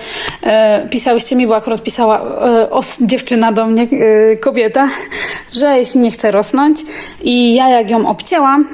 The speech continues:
to też mi przestała rosnąć. Ale tutaj widzę, nie wiem, czy to zauważycie, że już wychodzi nowy liść i tak, wiem, że nie powinnam była tego robić, ale odkryłam tutaj to. I, i tutaj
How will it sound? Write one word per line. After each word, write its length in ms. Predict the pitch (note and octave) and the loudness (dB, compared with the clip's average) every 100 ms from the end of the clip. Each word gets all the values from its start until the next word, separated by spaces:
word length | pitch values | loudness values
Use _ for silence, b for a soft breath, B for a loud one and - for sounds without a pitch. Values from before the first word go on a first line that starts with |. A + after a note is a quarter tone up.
| - | -4
to 100 | C4 | -2
też 200 | B3+ A#3 | -2 -2
mi 80 | |
przestała 420 | - G#3 - G#3+ G3+ | -4 -4 0 2 2
rosnąć. 360 | G3 - G#3+ | 0 -2 -4
Ale 300 | - B3 A#3+ | 0 2 2
tutaj 640 | A#3+ B3 A#3+ B3+ C#4+ D4 D#4 | 0 -4 0 0 2 2 0
widzę, 440 | A3+ G#3+ G#3 A#3+ | 0 0 0 0
nie 140 | A#3 G#3 | 2 2
wiem, 160 | G#3+ | 0
czy 100 | G#3 | -2
to 140 | G#3 G#3 | -2 0
zauważycie, 680 | A3 G#3 A3 G#3 G#3+ C#4 B3+ | 2 2 0 -2 0 0 0
że 160 | A#3 | 2
już 220 | A3 G#3 | 2 2
wychodzi 420 | G#3 G#3+ A#3 G3+ G#3+ | 0 -2 -2 0 0
nowy 240 | G#3+ A3 | 2 0
liść 400 | G#3 C#4 - - | 2 0 -2 -6
i 80 | G#3 | -6
tak, 300 | A3+ G#3+ - B B | -4 -6 -10 B B
wiem, 140 | - E4+ | -2 0
że 60 | C4 | 0
nie 80 | |
powinnam 320 | A#3+ A3+ A#3 A3 | -2 -2 0 2
była 160 | A3 | 0
tego 200 | A3 G3+ | 2 2
robić, 260 | G#3+ G#3+ G#3+ | 0 0 0
ale 220 | G3+ G#3 F3 B B B B - | 2 0 -4 B B B B -2
odkryłam 640 | C#4+ C#4+ - C#4 B3+ A3+ | -2 -2 -4 0 0 0
tutaj 300 | A3 A3 G#3 | 0 0 2
to. 220 | A3+ B3 C4+ B B B B B B B B B - | 2 0 0 B B B B B B B B B -6
I, 480 | E4+ A#3 A3+ A3 A3 - | -2 2 2 4 2 2
i 40 | A3+ | 0
tutaj 520 | B3 A#3+ A3 - | 0 2 2 0